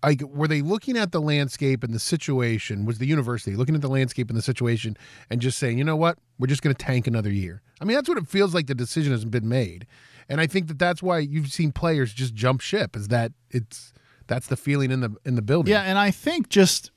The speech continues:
Speaker 2: r-, really, really quick along that same thing. So I, I just wanna, I just wanna bring up too, Guido, to sorta, to sorta mesh with that argument. I, Scoot, if, you know, the greatest hits, uh, C D for Neil Brown includes,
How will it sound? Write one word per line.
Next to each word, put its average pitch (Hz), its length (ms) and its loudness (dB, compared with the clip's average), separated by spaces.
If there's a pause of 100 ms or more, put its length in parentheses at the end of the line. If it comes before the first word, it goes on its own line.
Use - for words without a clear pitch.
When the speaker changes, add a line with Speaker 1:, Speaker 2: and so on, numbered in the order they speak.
Speaker 2:
r-, 160 120 -2 (100)
really, 160 520 2 (100)
really 151 320 4
quick 135 320 -2
along 151 320 2
that 151 180 0
same 131 260 0
thing. 117 280 -2
So 139 160 0
I, 147 240 0
I 165 100 4
just 185 220 0
wanna, 156 280 0
I 151 120 0
just 156 180 0
wanna 156 140 2
bring 135 200 2
up 120 200 -4
too, 131 280 0
Guido, 120 360 -4
to 123 100 -4
sorta, 139 600 0 (480)
to 160 80 2
sorta 165 340 2
mesh 147 340 0
with 139 200 2
that 135 220 2
argument. 131 600 -2
I, 139 220 -6
Scoot, 180 420 0
if, 165 240 0 (840)
you 196 100 0
know, 160 340 2 (220)
the 175 80 0
greatest 202 560 2
hits, - 680 0 (400)
uh, 139 380 2
C 180 320 2
D 170 180 2
for 156 180 -2
Neil 151 220 4
Brown 147 380 2
includes, 143 680 0